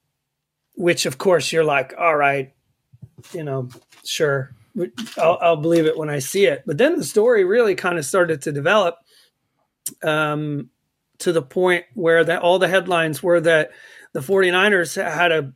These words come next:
had an offer on the table and Deebo didn't like it. And instead of going back to the negotiating table, he just said, "Fuck it,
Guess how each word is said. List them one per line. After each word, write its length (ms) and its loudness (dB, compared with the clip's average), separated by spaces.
had 220 0
an 80 4
offer 340 -2
on 160 -6
the 80 -8
table 540 0
and 220 -8
Deebo 300 0
didn't 220 -2
like 260 0
it. 240 -4
And 140 -4
instead 320 0
of 80 -2
going 260 2
back 220 2
to 120 -4
the 80 -6
negotiating 580 -2
table, 300 0
he 140 -2
just 180 -6
said, 160 -2
"Fuck 240 -4
it, 160 -8